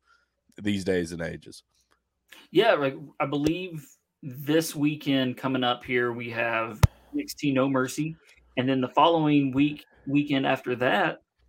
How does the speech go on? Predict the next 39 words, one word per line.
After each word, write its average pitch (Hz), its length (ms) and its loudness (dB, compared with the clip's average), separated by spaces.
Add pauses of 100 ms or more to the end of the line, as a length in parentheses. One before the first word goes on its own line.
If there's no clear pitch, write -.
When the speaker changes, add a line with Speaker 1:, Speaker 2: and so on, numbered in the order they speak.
(140)
Speaker 2:
we 139 140 2
get 135 300 0 (180)
Fastlane, 120 580 2
which 131 260 0
I, 131 160 2
it 151 220 -2
creeped 143 260 -2
up 165 140 2
on 117 160 -2
us. 131 100 -4
I 131 40 -2
didn't 147 140 0
even 127 100 2
realize 127 220 2
we 131 60 -2
were 131 60 -2
getting 147 180 -4
a - 20 -10
pay-per-view 123 300 -4
that, - 240 -4
that - 180 -2
soon. 120 380 -6 (180)
Speaker 1:
And, 98 220 -4
uh, 98 220 4
Wrestle 110 420 2
Dream 95 520 -2 (240)
is, 98 340 -2
uh, 92 300 4 (100)
coming 101 300 -2
too 117 220 0
for 98 180 -4
A 98 140 0
E 101 60 -2
W, 101 380 0 (480)
which 104 160 -4
is 101 100 -6
gonna 101 180 2
have, 95 200 4
uh, 92 300 6